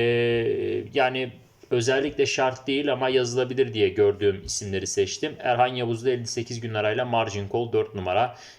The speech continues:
İki sıfır sekiz derece görmüş bir at, ne olursa olsun uzunda iyi giden bir safkan. Elli sekiz gün ara evet biraz şüpheli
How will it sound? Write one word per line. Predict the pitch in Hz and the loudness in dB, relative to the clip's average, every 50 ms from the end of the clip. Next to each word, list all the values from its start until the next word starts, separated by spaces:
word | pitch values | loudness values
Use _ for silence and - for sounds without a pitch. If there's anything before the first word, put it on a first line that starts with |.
| - | -12
İki | - 113 - 139 | -12 -10 -6 -6
sıfır | 123 - - - 127 | -6 -6 -4 -4 -4
sekiz | 110 - 113 104 135 135 123 117 | -4 -4 -4 -4 -4 -6 -2 -2
derece | 117 113 113 113 120 120 | 0 0 0 0 -2 0
görmüş | 113 107 95 92 95 - - | 0 0 0 0 -4 -6 -2
bir | 113 | -2
at, | 110 113 - | -2 -2 -2
ne | 123 120 | -2 -4
olursa | 107 98 98 - - 104 | -2 -4 -4 -6 -2 -2
olsun | 101 98 - 117 - - | -2 -2 -4 -12 -10 -8
uzunda | 113 98 101 101 95 98 - | -8 -6 -6 -4 -4 -4 -4
iyi | - 107 107 104 | -4 -6 -6 -6
giden | 98 92 98 90 87 87 | -4 -4 -4 -4 -4 -6
bir | 90 | -6
safkan. | - - 92 - - 120 127 127 - | -4 -4 -4 -4 -2 -2 -2 -2 -2
Elli | 131 127 131 135 | -6 -4 -4 -4
sekiz | - - 131 131 139 131 123 | -6 -6 -6 -6 -6 -8 -6
gün | 131 135 | -6 -4
ara | 131 131 131 123 | -2 -2 -2 -2
evet | 135 131 131 117 - - - | 0 0 0 0 0 -2 -2
biraz | 135 127 117 101 - | 0 0 0 0 -2
şüpheli | - - - - - 107 110 131 143 139 | -6 -8 -6 0 0 2 2 2 -2 -4